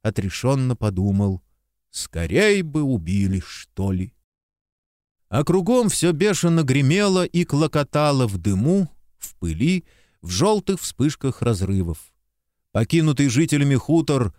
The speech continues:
горел из конца в конец. Над пылающими домами широко распростерла косматые крылья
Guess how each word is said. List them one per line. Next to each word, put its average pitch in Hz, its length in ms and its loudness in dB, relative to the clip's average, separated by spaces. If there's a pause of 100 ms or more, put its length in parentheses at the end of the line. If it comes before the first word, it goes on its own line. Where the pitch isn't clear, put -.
(140)
горел 151 600 2
из 131 180 -2
конца 123 440 0
в - 80 -14
конец. 92 560 -4 (520)
Над 123 200 -2
пылающими 151 600 2
домами 139 600 0 (200)
широко - 460 0
распростерла 147 800 0
косматые 135 640 0
крылья 147 560 2